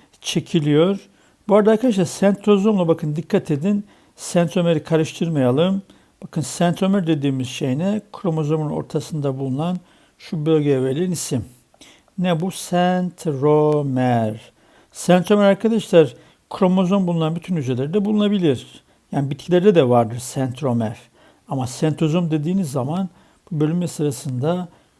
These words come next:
e, ipliklerin düzenlenmesini sağlıyor. Kromozomdan kutuplara çekilebilmesi için bu arkadaşlar bitki hücresinde ne yapmaz?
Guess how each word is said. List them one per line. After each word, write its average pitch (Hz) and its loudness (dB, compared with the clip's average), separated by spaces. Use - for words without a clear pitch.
e, 156 -4
ipliklerin 170 -2
düzenlenmesini 151 -2
sağlıyor. 147 -2
Kromozomdan 147 -2
kutuplara - -6
çekilebilmesi 143 -6
için 180 -4
bu 220 -2
arkadaşlar 160 -2
bitki 156 -6
hücresinde 135 -6
ne 156 -2
yapmaz? 165 -4